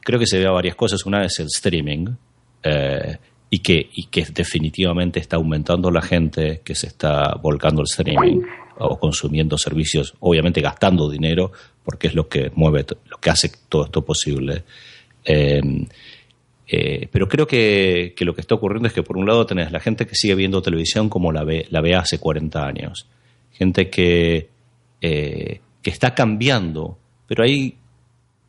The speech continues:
hay una o dos generaciones que están utiliza-, que ya nacieron con la tecnología y la están empezando a consumir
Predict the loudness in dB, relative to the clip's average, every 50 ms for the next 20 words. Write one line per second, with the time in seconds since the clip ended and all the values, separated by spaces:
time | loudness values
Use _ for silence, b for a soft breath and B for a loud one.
0 | _ _ -4 -2 0 0 0 0 -2 -2 0 0 2 2 4 4 4 4 4 4
1 | 4 4 2 2 2 0 0 0 0 0 0 0 0 -2 -2 0 2 2 2 2
2 | 2 0 -2 -4 -6 -8 -2 0 0 0 0 -2 -6 _ _ _ _ _ -20 _
3 | _ _ -4 -2 -2 0 2 2 2 2 2 0 2 2 2 2 0 B B B
4 | B B -2 0 2 4 4 4 4 4 4 2 2 2 2 2 4 4 2 2
5 | 0 -2 -4 -4 -4 -4 -4 -4 -6 -6 -6 -4 -2 -2 -4 -4 -2 -2 -2 0
6 | 0 -2 -2 -4 -4 -4 -4 -4 -2 0 2 2 2 2 0 0 0 2 2 2
7 | 2 2 0 0 -4 -4 -4 -4 -2 0 0 0 -2